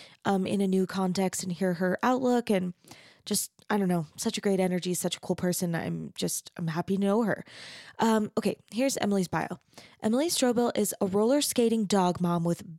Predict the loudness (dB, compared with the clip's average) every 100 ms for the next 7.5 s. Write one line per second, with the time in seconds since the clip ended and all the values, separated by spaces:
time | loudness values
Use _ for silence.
0 | _ -10 -2 2 4 4 2 0 0 0
1 | 2 0 -2 -2 0 2 0 -2 -2 2
2 | 2 0 -6 -14 -16 -4 -2 0 2 0
3 | 0 -4 -2 -2 0 0 4 2 0 -2
4 | -2 -2 0 -2 0 -2 0 0 0 0
5 | -4 -14 -20 -12 -2 0 0 2 2 4
6 | 2 2 2 2 0 0 0 -2 0 0
7 | 0 -2 -2 -2 -2